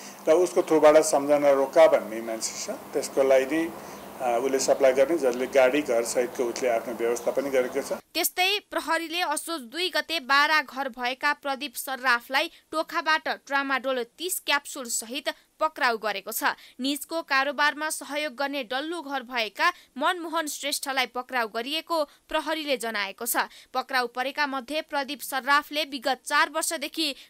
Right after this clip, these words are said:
Speaker 2: काठमाडौँमा ठूलो परिमाणमा अवैध कारोबार गर्दै आएको अनुसन्धानको क्रममा खुल्न आएको प्रहरीको भनाइ छ।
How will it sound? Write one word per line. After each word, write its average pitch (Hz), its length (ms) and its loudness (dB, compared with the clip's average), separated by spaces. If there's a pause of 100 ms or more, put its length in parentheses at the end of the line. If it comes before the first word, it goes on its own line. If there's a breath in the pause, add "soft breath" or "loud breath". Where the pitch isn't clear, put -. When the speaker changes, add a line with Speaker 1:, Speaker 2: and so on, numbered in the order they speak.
Speaker 2:
काठमाडौँमा 302 580 0
ठूलो 381 340 -6
परिमाणमा 254 680 -2 (220 soft breath)
अवैध 302 340 -2
कारोबार 262 600 0
गर्दै 247 280 -6
आएको 285 580 -2 (140 soft breath)
अनुसन्धानको 269 720 -4
क्रममा 240 380 -4
खुल्न 269 320 -8
आएको 214 520 0
प्रहरीको 269 760 -6
भनाइ 208 380 -6
छ। - 140 -6